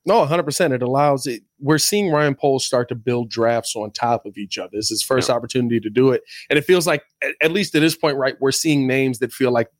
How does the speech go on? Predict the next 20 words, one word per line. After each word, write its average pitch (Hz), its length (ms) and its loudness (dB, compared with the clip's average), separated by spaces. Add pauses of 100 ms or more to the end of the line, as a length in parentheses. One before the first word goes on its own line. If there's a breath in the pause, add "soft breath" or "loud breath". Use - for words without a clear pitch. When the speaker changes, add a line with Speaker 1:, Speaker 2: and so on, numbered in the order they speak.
(100)
Speaker 1:
he's 151 240 -2
going 131 200 2
to 123 60 -2
be 127 120 2
able 117 120 2
to 113 60 -4
do 120 180 -2
that 117 220 0
successfully. 101 760 -2 (340 loud breath)
Tyler 151 280 2
Scott, 139 400 0
to 131 80 -6
me, 135 220 2
when, 120 300 -2
when 117 380 0
Matt 131 280 2
Eberflus 127 500 -2
talked 120 280 0
about 123 260 2
him, 127 300 -2